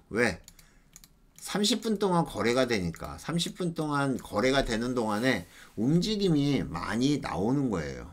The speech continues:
아시겠죠? 그렇게 해서 지금 움직임이 나오고 있고요. 에이아이, 셀바스 에이아이입니다. 네.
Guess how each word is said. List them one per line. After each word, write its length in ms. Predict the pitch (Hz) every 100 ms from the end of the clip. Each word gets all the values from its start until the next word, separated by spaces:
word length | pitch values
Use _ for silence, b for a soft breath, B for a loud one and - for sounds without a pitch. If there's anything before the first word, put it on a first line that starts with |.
| -
아시겠죠? 880 | - 92 98 90 - 76 78 113 131
그렇게 340 | - 104 98 110
해서 300 | 113 143 165 B B -
지금 300 | - 101 104
움직임이 540 | 87 95 98 110 107
나오고 460 | 101 92 92 90 90
있고요. 760 | 82 - 80 71 71 92 127 127
에이아이, 560 | 98 101 104 107 107 87
셀바스 720 | - 151 156 147 - 127 127
에이아이입니다. 960 | 85 87 90 82 78 69 65 73 110 123 -
네. 180 | 78